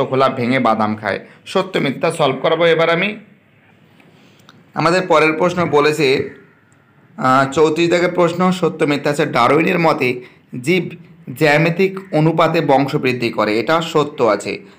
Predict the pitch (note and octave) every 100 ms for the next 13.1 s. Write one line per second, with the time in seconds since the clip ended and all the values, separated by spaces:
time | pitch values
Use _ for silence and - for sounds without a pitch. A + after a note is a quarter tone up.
0 | _ _ - - B2 C3+ C3 D#3+ D3 D#3+
1 | E3 E3+ E3+ F3+ F3+ - - _ _ _
2 | _ - E3 D#3+ D#3 E3 D#3+ C#3+ C#3+ D3
3 | D3 E3 E3+ F3 - - - _ _ D3
4 | C3+ C#3 C#3 D#3+ D#3+ D#3+ D3+ D#3+ C#3+ B2
5 | A2+ A2+ A#2+ A2+ B2 C3 F3+ F3+ F3 F3+
6 | D3 C3 B2 D#3 - - - - C3 C#3
7 | D3 - E3+ E3+ D#3 D#3 C3+ C3 C3+ -
8 | _ - D3+ D3+ F3 F#3 E3 D3+ D3+ C3+
9 | B2+ - - - _ _ _ - D3+ D#3
10 | F3 D#3+ D3+ C#3 B2 A#2 G#2+ G#2 F#2+ G2
11 | F2+ - _ _ _ _ _ _ B2 -
12 | F3 F#3 E3+ E3+ G#3 D#3 C3 - A2 G2
13 | G#2+